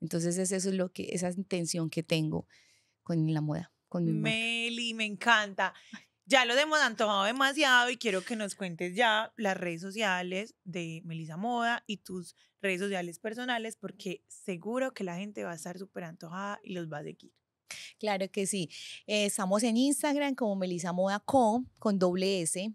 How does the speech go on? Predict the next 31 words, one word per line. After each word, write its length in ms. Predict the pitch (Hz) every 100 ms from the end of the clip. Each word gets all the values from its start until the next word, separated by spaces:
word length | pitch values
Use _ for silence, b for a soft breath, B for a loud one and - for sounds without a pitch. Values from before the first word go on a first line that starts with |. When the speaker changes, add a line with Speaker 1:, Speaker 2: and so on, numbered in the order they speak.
| -
Speaker 1:
Melissa 480 | 190 180 175 160 165
Moda 260 | 175 180 202
Co. 300 | 262 233 233 B B B B _
Y 380 | 220 208 202 190
mi 480 | 190 185 170 170 160 _ _ _ _
marca 300 | 180 165 165
personal, 540 | 180 190 214 214 202 202
pues, 340 | 202 - - _
eh, 220 | - 185 185
Melissa 360 | 185 175 170
Chavarría 540 | 165 170 160 156 151 151
H. 280 | - - _ _ _ _
Ahí 360 | 180 151 156 147 - _
encuentras 420 | - 190 202 202
en 120 | 190 175
TikTok, 600 | 175 - 208 214 202 -
en 140 | 180 165
Facebook, 460 | 190 202 180 190
también 280 | 175 170 160
está 160 | 160 180
Melissa 340 | 175 165 147
Moda. 460 | 165 202 202 180 B B B B
Ahí 160 | - 170
me 120 | 170
pueden 220 | 160 170
encontrar, 500 | 170 - 160 185 190
pueden 180 | 196 180
encontrar 380 | 175 180 165 156
con 160 | - 170
ese 160 | 175 -
contenido 840 | 170 160 175 208 202 190 185